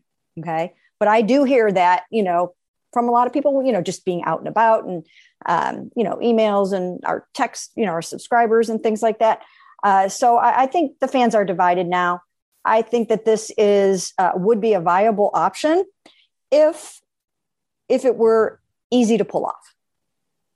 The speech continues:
And it's not gonna be easy to pull off. And therefore, that's why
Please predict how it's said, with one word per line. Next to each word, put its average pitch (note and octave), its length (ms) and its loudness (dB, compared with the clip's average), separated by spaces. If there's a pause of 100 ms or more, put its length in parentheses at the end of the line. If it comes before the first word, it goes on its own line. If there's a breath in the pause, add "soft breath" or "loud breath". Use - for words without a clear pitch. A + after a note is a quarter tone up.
(220)
And C4+ 100 4
it's C4 160 0
not C#4 260 0
gonna F#3 180 -2
be D#3+ 100 -4
easy D#3+ 300 -4
to - 60 -6
pull - 220 -8
off. - 280 -10 (640)
And G#3+ 320 0
therefore, A3+ 540 2
that's A3+ 240 0
why G#3 420 2